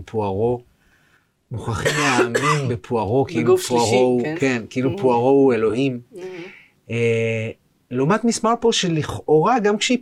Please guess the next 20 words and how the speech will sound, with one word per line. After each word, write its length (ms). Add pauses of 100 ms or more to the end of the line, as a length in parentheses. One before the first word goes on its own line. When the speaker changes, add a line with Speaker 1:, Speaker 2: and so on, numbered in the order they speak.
Speaker 1:
פותרת 840 (160)
את 140
התעלומות, 680
בעצם 380 (240)
מין 280
מציעה 500
את 140
ה-, 200 (300)
את 160
ה-, 300
את 120
הגרסה 580
שלה, 440 (100)
Speaker 2:
מהמם. 300 (300)
Speaker 1:
ואומרת, 420
"זה, 280
זה 200
מה 100
שאני 400
ראיתי." 460